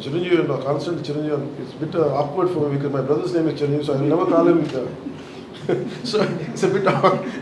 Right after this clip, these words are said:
<laughs> That's what I'm, I'm struggling to say his name. No, under your guidance, sir,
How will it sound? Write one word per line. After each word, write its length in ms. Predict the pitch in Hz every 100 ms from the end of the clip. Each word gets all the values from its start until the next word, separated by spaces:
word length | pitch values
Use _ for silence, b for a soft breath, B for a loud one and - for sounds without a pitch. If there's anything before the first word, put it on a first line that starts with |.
| -
<laughs> 600 | 214 143 - - - 147
That's 120 | 151 180
what 200 | 156 127
I'm, 100 | - B B B - -
I'm 260 | 113 113 117 -
struggling 340 | 185 190 180
to 60 | 151 160
say 80 |
his 160 | 151 131
name. 260 | 117 - - - - - - - - - - 208
No, 180 | 220 175
under 220 | 202 220
your 200 | 220 208 175
guidance, 420 | 175 175 156
sir, 120 | 139